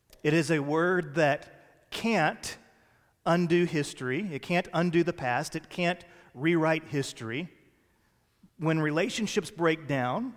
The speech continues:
this word, though, is absolutely necessary for the relationship ever to move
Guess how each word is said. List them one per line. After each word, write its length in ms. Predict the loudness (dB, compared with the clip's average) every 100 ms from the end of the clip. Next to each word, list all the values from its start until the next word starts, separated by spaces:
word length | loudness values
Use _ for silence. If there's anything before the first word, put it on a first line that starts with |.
| _ _ _ _ _ _ _ _ 2
this 260 | 2 2
word, 360 | -2 0 0 0
though, 320 | 0 2 0
is 180 | -2 -4 -4
absolutely 920 | -2 -2 -4 -6 0 0 0 -2 -4
necessary 1160 | -4 -4 -2 -2 -2 -4 -6 -8 -10 -14 -14 -16 _ _ _ _ _ _ _ _
for 140 | 0 2
the 60 |
relationship 720 | 2 4 2 2 -2 2 0 2
ever 260 | 2 2 0
to 140 | -2
move 440 | 0 2 0 -2